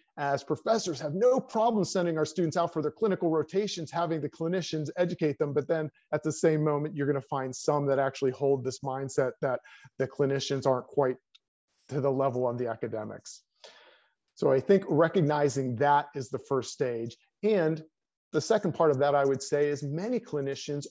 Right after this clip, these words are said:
are lab instructors, T As. So they're embedded into the academic system. And if you have any individuals that have interest in that, and,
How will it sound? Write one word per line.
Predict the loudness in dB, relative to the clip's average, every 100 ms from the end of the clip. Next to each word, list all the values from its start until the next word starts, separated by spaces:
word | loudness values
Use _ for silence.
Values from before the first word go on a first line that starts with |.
| 0
are | 4 6 4
lab | 2 2 2 0
instructors, | -4 -8 -8 -8 -10
T | -4 0
As. | 2 0 0
So | 0
they're | 2 2
embedded | 2 -2 -4 -2 0 0 -2 -8
into | -4 -2 -2 -4 0 0 0 -2 _ _ -12
the | -4 -2 0 -2 -6 _ _ _
academic | -4 0 -2 -2 -6
system. | -6 -2 -2 -2 -6 -6 -6
And | -6 -6 -4
if | -4 -2
you | -2
have | 0 0 0
any | -2 0 0
individuals | 0 0 0 -2
that | -4
have | -6 -4
interest | -4 -2 -4 -4
in | -4
that, | -4 -4 -6
and, | -10